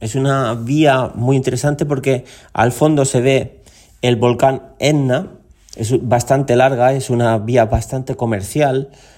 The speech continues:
donde están las tiendas, digamos, más importantes, tipo Levi's o tipo, mm, bueno, el McDonald's, donde situaríamos las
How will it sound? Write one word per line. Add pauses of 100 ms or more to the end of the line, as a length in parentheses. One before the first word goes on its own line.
(280)
donde
están
las
tiendas,
digamos,
más
importantes,
tipo
Levi's
o
tipo, (400)
mm,
bueno,
el
McDonald's,
donde
situaríamos (300)
las